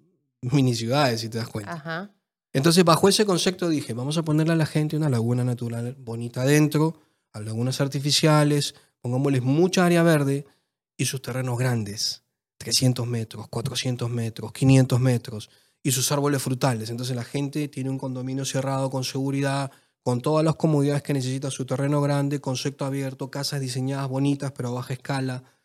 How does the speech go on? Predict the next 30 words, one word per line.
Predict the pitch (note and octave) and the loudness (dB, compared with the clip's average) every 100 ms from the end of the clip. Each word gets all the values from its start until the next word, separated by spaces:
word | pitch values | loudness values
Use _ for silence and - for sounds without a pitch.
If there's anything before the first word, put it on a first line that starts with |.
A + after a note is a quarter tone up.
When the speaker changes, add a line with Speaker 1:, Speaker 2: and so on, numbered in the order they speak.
| _ _ _ - | _ _ _ -14
Speaker 1:
y | C#3+ | -6
entonces | A#2+ A2+ A2+ C#3+ | -6 -6 -6 -6
la | |
gente | C#3 A#2+ A#2+ | -4 -4 -2
vive | A2+ A2 | -2 -2
feliz. | G#2+ A2 D3 A3+ - - _ _ - | -4 -4 -2 -2 -6 -10 _ _ -4
La | |
gente | A#2+ B2 C3 | -2 0 0
se | B2 | 2
puede | C3+ C#3 | 6 6
levantar | B2 A#2+ C3+ | 6 6 4
y | C3+ | 2
coger | B2 C3 | 0 2
una | C3 | 4
manzana. | B2 A#2 C3+ D3+ | 4 2 0 2
Hay | D3 | 4
manzanas, | D3+ D3+ C#3 E3 E3 D#3 C#3 | 6 6 4 6 6 6 2
mandarinas, | C3+ B2+ B2 C#3 D#3+ D3 C3 C#3+ | -2 -4 -2 2 2 2 -2 -6
hay | C#3 | -8
paltas, | D3+ D#3+ D#3 C3 B2 | -4 -4 -4 -4 -4
o | |
sea, | D#3 D3+ - _ _ _ - | -2 -4 -6 _ _ _ -2
es | D#3+ | 0
hermoso. | A3 G#3 C4 - A#2+ G2+ _ _ - | 4 4 4 2 -4 -10 _ _ -8
Y | |
tienes | C#3 D#3+ D#3+ E3+ | -2 -2 -2 -2
un, | E3 D#3+ - | -2 -4 -4
un, | F3 E3 F3 | 0 0 0
un | E3 E3+ | -2 0
clima | F3+ F3+ F3+ D3+ D3 G#3+ | 2 4 6 4 4 -2